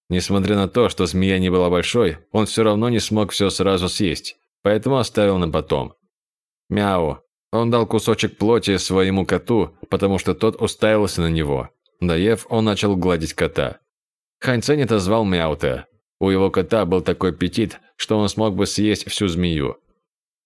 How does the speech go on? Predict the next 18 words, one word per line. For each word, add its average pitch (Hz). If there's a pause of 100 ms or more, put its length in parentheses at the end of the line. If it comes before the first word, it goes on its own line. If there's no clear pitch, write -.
(200)
Хань 120
Цэнь 151
продолжал 110
лететь 101
над 85
болотом 90
и 82
рассматривал 87
ядовитых 87
зверей 87
и -
насекомых. 82 (260)
Постепенно 117
он 107
начинал 98
чувствовать 95
нарастающее 80
волнение. 76